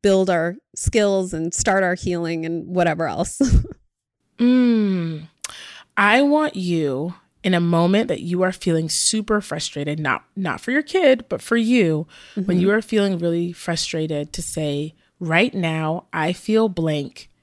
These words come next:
Speaker 2: and that is okay." Right now, like, to say it out loud. "Right now, I feel sad, and that is okay."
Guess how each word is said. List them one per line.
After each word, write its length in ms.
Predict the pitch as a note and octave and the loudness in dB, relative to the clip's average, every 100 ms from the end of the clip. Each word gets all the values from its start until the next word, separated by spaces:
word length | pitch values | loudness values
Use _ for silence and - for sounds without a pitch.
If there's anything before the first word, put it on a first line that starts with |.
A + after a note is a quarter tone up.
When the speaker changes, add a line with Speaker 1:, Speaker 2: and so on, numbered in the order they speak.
| _ _ | _ _
Speaker 2:
and 220 | E3 D#3 | -4 -2
that 220 | D3+ D3 - | -2 -6 -8
is 180 | D#3+ D3+ | -8 -8
okay." 520 | C#3 - - D3+ - _ _ _ _ _ _ _ _ _ _ _ _ _ _ _ _ _ _ - | -8 -10 -12 -12 -16 _ _ _ _ _ _ _ _ _ _ _ _ _ _ _ _ _ _ -8
Right 200 | E3+ - | -4 -2
now, 360 | G#3+ E3+ E3+ F#3+ | 0 0 -2 -2
like, 140 | E3+ | -4
to 100 | - | -2
say 260 | F3 - G3 | -2 2 2
it 80 | - | 2
out 180 | E3 - | -2 -4
loud. 300 | F#2+ C#2 - _ - - | -6 -8 -10 _ -20 -8
"Right 200 | F3 F3+ | -2 0
now, 320 | G#3+ A3 G#3+ - | 2 2 0 -4
I 160 | F3 F3+ | -4 -4
feel 220 | - F#3 | -4 -6
sad, 520 | - C#3+ A2 C#2 F3 _ _ | -6 -8 -8 -8 -12 _ _
and 180 | F3+ F3 | -4 -2
that 140 | D#3+ D#3 | -4 -6
is 120 | E3 | -6
okay." 520 | C#3+ - A2+ A2 - | -10 -10 -10 -10 -16